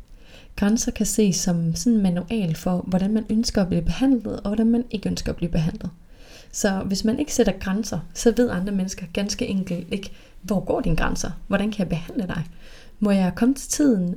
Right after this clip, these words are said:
øh, når jeg besøger dig, eller må jeg komme for sent, eller bliver du så sur? Eller, altså, hvis man aldrig har sådan fortalt omverdenen, "Hey, når du har en aftale med mig, så skal du sgu komme til tiden, og ikke en halv time senere," jamen, så ved folk det faktisk ikke. Så det er dit job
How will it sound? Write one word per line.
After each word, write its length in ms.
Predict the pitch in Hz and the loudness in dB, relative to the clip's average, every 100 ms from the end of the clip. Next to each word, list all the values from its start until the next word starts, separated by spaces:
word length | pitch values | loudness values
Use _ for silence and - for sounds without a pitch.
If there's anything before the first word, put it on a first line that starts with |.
| - | -2
øh, 500 | 196 185 180 180 185 | -2 0 0 0 0
når 80 | 190 | 2
jeg 380 | 185 175 170 170 | 2 0 -2 -4
besøger 300 | 170 247 214 | -2 0 2
dig, 260 | 202 214 240 | 0 0 0
eller 340 | 190 170 170 170 165 - - - | 0 -2 -4 -8 -10 -14 -20 -8
må 120 | 180 | -4
jeg 140 | 170 165 | -4 -4
komme 180 | 185 170 | -2 -2
for 60 | 175 | 0
sent, 520 | - 294 214 165 - | 2 4 4 2 -2
eller 300 | 185 170 165 | -2 -2 -2
bliver 160 | 185 | 0
du 80 | 165 | 0
så 120 | 160 | -2
sur? 340 | 226 - 285 202 | -4 2 4 4
Eller, 400 | 175 175 175 170 170 - - - 208 | 2 0 -2 -4 -8 -12 -12 -10 -4
altså, 160 | 208 | -2
hvis 200 | 185 185 | 0 0
man 140 | 196 190 | 0 0
aldrig 260 | 233 262 | 2 0
har 80 | 202 | 0
sådan 200 | 247 226 | 0 0
fortalt 380 | - - 247 - | 2 4 4 4
omverdenen, 500 | 208 208 180 - 185 | 2 2 0 -2 -4
"Hey, 220 | - 220 - - - - - | 0 0 0 -8 -20 -20 0
når 80 | 226 | 2
du 80 | 262 | 4
har 80 | 277 | 4
en 140 | 226 | 2
aftale 240 | 240 247 | 0 0
med 60 | 220 | 2
mig, 160 | 180 196 | 2 0
så 120 | - | -2
skal 160 | - - | -2 -4
du 100 | 190 | -6
sgu 160 | - 190 | -10 -4
komme 280 | 208 208 | -2 0
til 120 | 214 - | 0 4
tiden, 200 | 233 190 | 4 4
og 80 | |
ikke 100 | 180 | 2
en 60 | 185 | 2
halv 140 | 190 | 0
time 200 | - 185 | 0 0
senere," 300 | 175 180 185 170 - - - | 2 0 -2 -4 -8 -18 -2
jamen, 120 | 220 196 | 2 4
så 140 | 226 - | 2 4
ved 180 | 262 - | 2 2
folk 240 | 175 165 | -4 -4
det 80 | - | -6
faktisk 360 | 165 - 165 | -8 -6 -6
ikke. 220 | 170 165 - - - - - | -4 -6 -12 -20 -20 -20 -10
Så 140 | - | -6
det 140 | 202 196 | -4 -4
er 60 | 190 - | -4 -2
dit 260 | 311 - | -4 -2
job 220 | 185 185 | 0 2